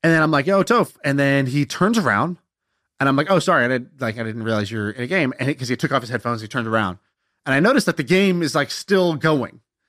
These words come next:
and, uh, he's not, he's not touching the mouse anymore. And I was like, "What are you, wait, what are you doing? What, are you just, like, in de-, like, a demo mode? What is this?"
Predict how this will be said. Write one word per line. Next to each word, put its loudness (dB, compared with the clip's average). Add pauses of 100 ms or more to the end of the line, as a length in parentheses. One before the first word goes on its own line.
(460)
and, 2
uh, 4
he's 4
not, 4
he's 6
not 2
touching 0
the 2
mouse 2
anymore. -2
And -6
I -2
was -4
like, -6 (460)
"What 0
are 0
you, -4
wait, -4
what -4
are -2
you -2
doing? 0
What, -2
are -4
you -2
just, -8
like, -2
in -12
de-, -12 (120)
like, -12
a -6
demo 0
mode? 0
What 4
is 2
this?" -4